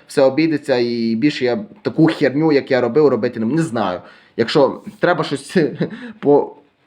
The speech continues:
ударити себе по голові, може, зупиниться, та. Е, Валерій Коваленко, підписники Ден-, Деніса Френса, заспокойся, відпочинь, погуляй. Деніс Френ, я вже телефон під воду в-, впустив, підписники, ну, зрозуміли прикол, та. Ну,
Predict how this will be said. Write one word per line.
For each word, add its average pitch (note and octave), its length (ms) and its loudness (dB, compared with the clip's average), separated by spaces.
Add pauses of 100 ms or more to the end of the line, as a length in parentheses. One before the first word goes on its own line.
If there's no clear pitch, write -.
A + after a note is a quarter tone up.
(160)
ударити D3 560 0
себе C#3+ 240 -2
по C#3+ 160 -2
голові, C3+ 340 0
може, A2+ 400 -2 (360)
зупиниться, F2+ 680 -4
та. F2+ 280 -2 (300)
Е, C3+ 160 6
Валерій G3 340 4
Коваленко, F#3+ 680 2 (180)
підписники G3 540 2
Ден-, F3+ 260 4
Деніса F3+ 320 2
Френса, D#3+ 280 2
заспокойся, F3 440 0
відпочинь, D#3+ 400 2
погуляй. D#3 460 4 (220)
Деніс F#3 300 4
Френ, E3+ 200 2
я D#3+ 120 4
вже F3 160 4
телефон E3 420 4
під C#3+ 100 0
воду B2+ 240 4
в-, A2 240 2
впустив, B2 480 0
підписники, A#2 580 2
ну, D3 380 2
зрозуміли C#3 540 4
прикол, A#2 420 2
та. D3+ 240 2 (440)
Ну, B3+ 220 6